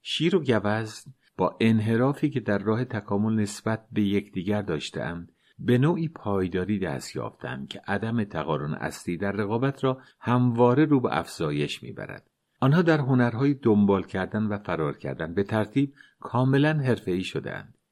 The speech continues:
یک گوزن جهش یافته که در مقابل شیر از راهبرد بمان و به جنگ بخواهد استفاده کند، کمتر از آن رقیبی موفق خواهد بود که در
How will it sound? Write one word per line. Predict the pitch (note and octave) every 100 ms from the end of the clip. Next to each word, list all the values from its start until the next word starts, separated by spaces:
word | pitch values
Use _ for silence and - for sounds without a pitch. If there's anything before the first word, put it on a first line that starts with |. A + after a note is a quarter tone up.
| _ -
یک | F#2 A2 -
گوزن | A2 G#2 A#2 A2 A#2
جهش | G2+ G#2 F#2+ G2+ - -
یافته | G2 F#2 F2 - A2 B2+ _ _
که | -
در | F#2 G#2
مقابل | G2 G2 A2 A#2+
شیر | A2+ - A2
از | G#2+ F#2
راهبرد | F#2 F#2+ F#2 G#2+ G#2+ G#2+ G#2 _ _ G2
بمان | C#3 D3 B2
و |
به | G#2 G#2
جنگ | F#2+ A#2 A#2+ B2+ A2 - _ - G#2
بخواهد | C#3 C#3+ G#2+ G#2 G#2 -
استفاده | G2 - F#2 G2 G#2
کند، | G2+ D#2+ D#2+ - -
کمتر | B2+ B2+ B2 D#3+
از | C3+ G#2+
آن | F2+ F2
رقیبی | G2 A#2+ C3 D#3
موفق | D3+ C3+ C3 B2 - A#2
خواهد | - A#2 A#2 A#2 A#2
بود | B2 C3 B2+ A#2 _
که | -
در | - G#2